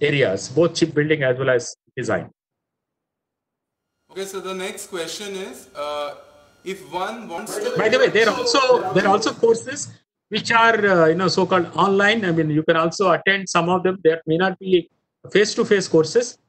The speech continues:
Speaker 1: A large number of them, they're also available. Some of them have to be paid, but, uh, they're available online.
Speaker 2: Okay, sir.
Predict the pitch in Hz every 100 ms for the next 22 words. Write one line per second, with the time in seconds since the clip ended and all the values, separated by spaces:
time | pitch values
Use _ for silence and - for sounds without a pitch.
0 | _ 160 160 196 180 190 180 180 170 180
1 | 175 160 156 170 147 151 147 143 135 123
2 | _ _ - 151 190 202 185 147 160 175
3 | 160 147 170 190 208 160 139 - - 127
4 | 123 120 117 156 151 151 139 135 127 120
5 | 110 90 _ _ _ _ _ _ _ _
6 | _ _ _ 123 - 139